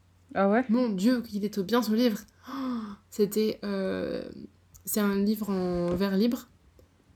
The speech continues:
Speaker 2: Et c'est sur une, euh,
Speaker 1: Mmh.
Speaker 2: jeune fille, je sais plus son prénom. En plus, son prénom. Mais sur une t-, une jeune fille de onze ans qui, euh, qui est super curieuse dans la vie et qui, euh,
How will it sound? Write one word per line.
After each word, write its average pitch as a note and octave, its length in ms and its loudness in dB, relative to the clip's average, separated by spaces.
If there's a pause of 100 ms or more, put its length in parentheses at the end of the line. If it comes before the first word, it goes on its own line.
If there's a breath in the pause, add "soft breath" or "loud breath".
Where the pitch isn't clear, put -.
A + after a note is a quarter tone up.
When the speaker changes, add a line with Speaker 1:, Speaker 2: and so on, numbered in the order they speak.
(140)
Speaker 2:
Et G3 80 4
c'est F#3+ 160 0
sur G3 240 -2
une, F#3+ 200 4
euh, F3+ 420 2
Speaker 1:
Mmh. F3+ 40 0
Speaker 2:
jeune F#3+ 220 2
fille, G3+ 340 -4 (140)
je G3 120 -4
sais G3 160 -6
plus - 160 -16
son A3+ 140 -8
prénom. G#3+ 340 -6 (640)
En F#3+ 80 -4
plus, G#3+ 140 0
son A#3 120 -4
prénom. G3+ 260 -6 (340 soft breath)
Mais G3+ 180 4
sur G3 240 -2
une F#3+ 140 0
t-, - 180 -8
une G3 80 -2
jeune G3+ 160 0
fille A#3 160 -6
de F3+ 600 0
onze G#3 220 -2
ans A#3+ 160 -6 (580 soft breath)
qui, G#3+ 280 2
euh, F3 460 2 (1000)
qui - 380 -4
est G3+ 80 4
super A#3 300 -6
curieuse G#3+ 320 0
dans G3 100 2
la G3 120 0
vie G#3+ 480 0
et F#3 120 2
qui, G3 380 -2
euh, F3+ 380 0